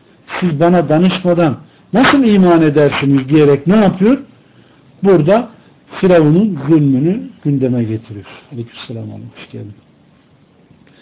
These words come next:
Ve Firavun'un kıssasını genişçe şöyle düşünecek olursanız orada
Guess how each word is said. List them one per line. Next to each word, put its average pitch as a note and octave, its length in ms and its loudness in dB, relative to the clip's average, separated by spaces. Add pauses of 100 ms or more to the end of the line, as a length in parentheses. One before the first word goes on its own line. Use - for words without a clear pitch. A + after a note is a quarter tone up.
(300)
Ve F3 260 2 (420)
Firavun'un F3 480 2
kıssasını D#3+ 560 -2
genişçe D#3+ 520 0
şöyle D3 360 0
düşünecek C#3+ 560 -2
olursanız E3+ 540 0 (800)
orada E3+ 600 2